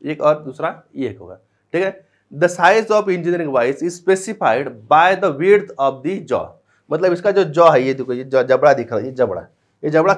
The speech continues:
कितना खुल सकता है, ये जबड़ा कितना खुल सकता है ज़्यादा से ज़्यादा, इसके हिसाब से हम उसे क्या करते हैं? साइज डिसाइड करते हैं। Means the maximum उसकी जॉ का ओपन कितना हो सकता है, मतलब width of the jaw, ये जो दिख रहा है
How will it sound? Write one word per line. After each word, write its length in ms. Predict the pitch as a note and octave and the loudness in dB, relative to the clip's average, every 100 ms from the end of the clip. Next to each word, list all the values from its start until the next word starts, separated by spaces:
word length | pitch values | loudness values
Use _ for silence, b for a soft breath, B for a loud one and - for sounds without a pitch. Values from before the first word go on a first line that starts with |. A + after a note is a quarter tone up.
| D#3+ | 0
कितना 380 | E3+ F#3 G3 G#3 | -2 0 2 2
खुल 220 | G3+ C#3+ | 2 -4
सकता 340 | C3+ G#2 - D#2+ | -4 -10 -12 -10
है, 80 | A#2+ | -6
ये 60 | |
जबड़ा 280 | C3+ C3+ E3 | -4 0 0
कितना 720 | - - _ - C3+ D#3 F3+ G3+ _ - | 0 -10 _ -8 -8 -4 -4 -6 _ -10
खुल 120 | D#3+ | -8
सकता 320 | D3+ A2 - | -8 -12 -12
है 40 | A#2 | -8
ज़्यादा 200 | A#2 B2+ | -6 -6
से 40 | |
ज़्यादा, 260 | A2 A2 D#3 b b b | -8 -8 -10 b b b
इसके 360 | - F3 - A3+ | -6 -6 0 2
हिसाब 300 | G3+ G3 F3+ | 4 2 0
से 120 | F#3+ | -2
हम 80 | E3 | -4
उसे 180 | D#3+ D3+ | -6 -4
क्या 120 | C#3+ | -4
करते 260 | C#3+ C3 D#3+ | -4 -6 -8
हैं? 60 | |
साइज 240 | D#3+ A#2 A2+ | -6 -8 -6
डिसाइड 320 | G#2 G#2 - | -10 -10 -12
करते 220 | G#2 - | -20 -18
हैं। 160 | C3 F3+ | -4 0
Means 260 | D#3+ G3 - b b b - | 2 0 -4 b b b -2
the 180 | C#3 E3 F#3+ - _ _ _ _ | 4 4 4 -6 _ _ _ _
maximum 760 | A2 A#2 D3+ C#3 F3+ A3 A3+ G3 | -8 -2 -2 -2 -8 -2 0 0
उसकी 580 | F#3+ - F3+ C3+ - _ _ _ _ | -4 -6 -6 -6 -10 _ _ _ _
जॉ 340 | C3 B2+ F3+ G3 | -10 2 6 6
का 160 | A3 | 4
ओपन 500 | - C#3+ E3+ F3+ F3+ F3 | 0 0 -2 -2 -6 -6
कितना 240 | E3 D3 | -4 -4
हो 120 | A2 | -4
सकता 300 | A2 - F#2+ | -12 -16 -16
है, 220 | G2+ - A2+ | -16 -12 -6
मतलब 300 | D#3 D3 D#3 | -4 -2 2
width 300 | A3 A3 C#3+ | 2 2 0
of 220 | C#3+ C#3+ | 0 -2
the 140 | G#3+ D#4 - | -8 -8 -8
jaw, 180 | B2 A2 | -4 -2
ये 60 | C#3 | -2
जो 100 | D#3 | -6
दिख 140 | D#3+ | -4
रहा 120 | G3 A3 | -4 -2
है 260 | D#3+ A2+ | -4 -8